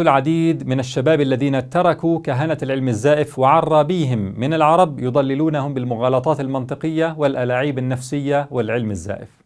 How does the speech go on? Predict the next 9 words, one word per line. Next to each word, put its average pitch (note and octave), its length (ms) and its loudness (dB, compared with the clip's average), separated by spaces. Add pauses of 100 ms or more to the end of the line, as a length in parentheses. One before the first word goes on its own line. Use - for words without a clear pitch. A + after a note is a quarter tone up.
(360)
بدأ G3 280 8
الأمر G3 300 6
بتغيير E3+ 400 2
المسميات A#2+ 720 0
وادعاء C3 540 2
أن C3 140 0
خرافة D#3+ 440 4
داروين D#3+ 560 4
علم، C#3+ 380 4